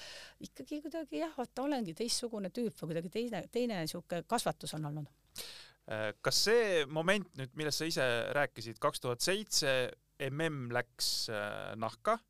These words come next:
Speaker 2: tulid tagasi Euroopasse, võitsid maailmakarika etapi ja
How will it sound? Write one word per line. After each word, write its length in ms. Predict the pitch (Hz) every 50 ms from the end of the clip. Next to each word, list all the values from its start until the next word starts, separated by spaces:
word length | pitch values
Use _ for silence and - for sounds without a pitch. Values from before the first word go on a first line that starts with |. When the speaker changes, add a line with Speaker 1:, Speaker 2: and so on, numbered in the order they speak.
| _ _ _ _ _ _ _ - - - - - - _ _ _ _ _ _ - _
Speaker 2:
tulid 240 | - 127 117 117 -
tagasi 720 | - 180 180 147 123 117 120 120 123 123 120 120 117 107
Euroopasse, 560 | 113 127 135 160 185 185 - 139 - - 135
võitsid 320 | 120 120 117 - - 120 120
maailmakarika 680 | 131 143 139 131 123 123 117 123 120 120 - - - 123
etapi 640 | 117 - - 180 190 - _ - 131 127 123 120 - - _ _ _ _ _ _ _ _ _ _ _ _ _ _ _ _ - -
ja 360 | 127 123 123 120 120 117 -